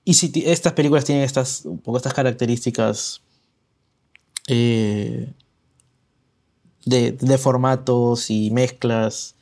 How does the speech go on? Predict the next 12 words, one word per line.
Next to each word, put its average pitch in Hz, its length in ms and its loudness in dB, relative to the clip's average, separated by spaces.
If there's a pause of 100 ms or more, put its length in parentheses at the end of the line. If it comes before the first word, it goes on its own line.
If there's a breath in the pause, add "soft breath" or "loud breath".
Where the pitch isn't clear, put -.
(840 loud breath)
eh, 117 540 0
menos 135 260 2
habituales, 113 600 0
¿no? 113 240 -2 (120)
En 120 120 0
general, 123 400 4
tanto 127 200 2
los - 140 -2
cortos 127 260 0
como 123 140 0
los 110 120 0
largos. 117 540 -4